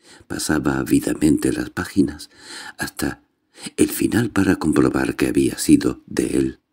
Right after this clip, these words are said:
porque estaba dispuesto a viajar miles de millas para verlo. Pero todo era inútil. Aquel niño bueno moría siempre en el último capítulo,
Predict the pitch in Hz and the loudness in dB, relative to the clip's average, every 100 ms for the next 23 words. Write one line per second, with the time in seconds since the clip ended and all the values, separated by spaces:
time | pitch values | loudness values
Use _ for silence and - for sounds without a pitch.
0 | - 69 - 67 62 - - - - 71 | -6 -6 2 2 2 -6 -10 -6 2 2
1 | 65 65 - - 69 - 62 60 60 62 | 2 0 0 2 0 2 0 2 0 0
2 | 62 - - - - - - 71 60 - | -4 -6 -16 -20 -20 -2 4 6 4 0
3 | - - 85 - - - 62 58 57 62 | 0 0 0 0 -2 -6 -6 -4 -4 -4
4 | 58 55 - _ _ _ _ _ _ _ | -4 -6 -10 _ _ _ _ _ _ _
5 | _ _ _ _ _ _ 71 65 57 - | _ _ _ _ _ _ -4 -2 -2 2
6 | 78 78 78 78 - - 65 60 58 - | 4 4 2 -2 -8 -4 -2 -2 -2 -2
7 | - - 58 - _ _ _ _ _ _ | -2 0 -2 -4 _ _ _ _ _ _
8 | _ _ _ _ _ _ - - 139 143 | _ _ _ _ _ _ -8 -2 0 2
9 | 98 60 58 - 65 64 55 - 113 110 | 2 2 2 4 4 4 2 2 2 0
10 | 76 - 82 73 53 58 62 - 65 - | 0 0 2 2 2 2 2 4 4 6
11 | - 55 - - - - - - - | 4 4 0 2 2 6 4 4 -4